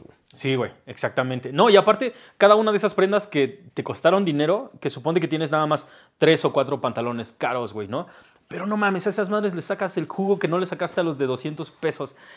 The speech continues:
Speaker 2: En serio, si divides así como, güey, este pantalón, y, y me ha pasado un montón de veces que me preguntan en los D Ms, "Oye, güey, ese pantalón, ¿qué pedo?". Y yo, "Lo compré hace como seis años, güey. O sea, y ahí lo tengo.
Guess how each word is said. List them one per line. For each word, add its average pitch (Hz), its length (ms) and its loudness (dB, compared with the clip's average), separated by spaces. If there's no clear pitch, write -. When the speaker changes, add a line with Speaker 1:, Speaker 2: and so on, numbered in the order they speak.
Speaker 2:
En 143 120 -2
serio, 165 240 6
si 160 120 -2
divides 175 300 2
así 165 160 -4
como, 165 240 0
güey, 180 300 6
este 180 180 2
pantalón, 170 500 4
y, 170 280 -2
y 160 60 0
me 160 160 2
ha 175 80 6
pasado 190 300 2
un 202 40 -4
montón 175 240 -2
de 175 80 0
veces 170 240 -4
que 123 120 -6
me 120 100 -4
preguntan 139 360 -2
en 135 60 -2
los 120 100 -2
D 135 120 0
Ms, 131 140 -10
"Oye, 214 140 0
güey, 202 160 6
ese 196 140 0
pantalón, 170 300 2
¿qué 175 80 -6
pedo?". 175 180 2
Y 147 60 2
yo, 139 160 2
"Lo 135 200 -4
compré 131 220 0
hace 165 140 0
como 147 160 0
seis - 240 -2
años, 131 320 -2
güey. 104 340 -6
O 113 80 -16
sea, 117 220 -4
y 123 140 -4
ahí 135 140 2
lo 156 180 2
tengo. 147 280 0